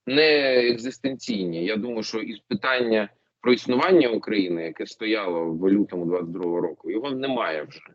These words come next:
Україна буде існувати. Але от наслідки цих бойових дій, чим вони завершаться, які ще ми втрати понесемо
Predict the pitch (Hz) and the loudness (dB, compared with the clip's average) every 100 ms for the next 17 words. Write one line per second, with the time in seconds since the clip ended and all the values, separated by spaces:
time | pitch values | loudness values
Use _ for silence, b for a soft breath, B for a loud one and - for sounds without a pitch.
0 | _ _ _ - 120 113 101 107 95 82 | _ _ _ 4 6 6 6 4 2 -4
1 | 85 80 73 _ 87 _ b b - 107 | -10 -12 -14 _ -20 _ b b -2 4
2 | 123 123 113 147 185 - 120 - 95 87 | 4 4 0 -2 -2 -2 -2 -2 -6 -6
3 | - 90 95 87 87 85 82 80 - 135 | -6 -2 0 2 2 0 -6 -10 -8 -4
4 | 156 156 117 92 90 71 - 78 - - | -2 -2 -2 -2 0 0 -4 -12 -16 -20
5 | _ _ _ - 147 160 - 123 110 113 | _ _ _ -6 -6 -4 -2 -2 -4 -2
6 | 98 - - 90 82 - 85 80 | -2 -4 -6 -6 -6 -8 -10 -12